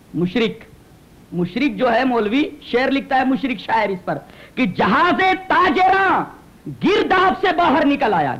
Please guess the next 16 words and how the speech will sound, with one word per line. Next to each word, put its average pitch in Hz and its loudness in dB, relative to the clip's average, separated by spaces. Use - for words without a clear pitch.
گرداب 190 2
بھنور 220 4
کو 220 -2
بولتے 160 0
ہیں، - -10
جہاں 185 0
پر - -2
جہاز 190 0
پہنچنے 226 0
کے 226 -4
بعد 233 0
گھومنے 208 2
لگتا 147 -4
ہے۔ 117 -12
جہاز 302 0
تاجراں، 359 2